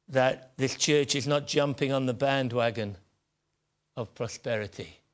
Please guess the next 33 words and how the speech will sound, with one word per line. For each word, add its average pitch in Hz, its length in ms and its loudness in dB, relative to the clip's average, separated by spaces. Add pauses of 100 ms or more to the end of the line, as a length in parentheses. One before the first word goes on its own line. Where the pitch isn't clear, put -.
(500)
"Oh, 110 200 -2
we're 107 240 -4
here 110 340 -4
to - 160 -14
fulfill 110 680 -8 (360)
all 143 320 2
the 120 160 -2
needs 123 460 -2
that 117 160 -8
you 113 160 -6
think 117 460 -12 (220)
you 117 220 -6
have." 95 360 -8 (400)
No. 107 360 -4 (720)
You're 143 200 2
being 143 260 2
told 156 440 2
what 151 400 0
your 147 280 2
needs 139 360 0
are. 131 300 0
They 131 160 0
are 123 80 -2
spiritual 156 680 -4
in 127 200 -4
view 160 300 0
of 143 100 0
the 147 80 -4
day 143 240 -2
of 123 100 -8
Christ. - 640 -14 (1000)
Thank 110 240 -8
God 110 360 -8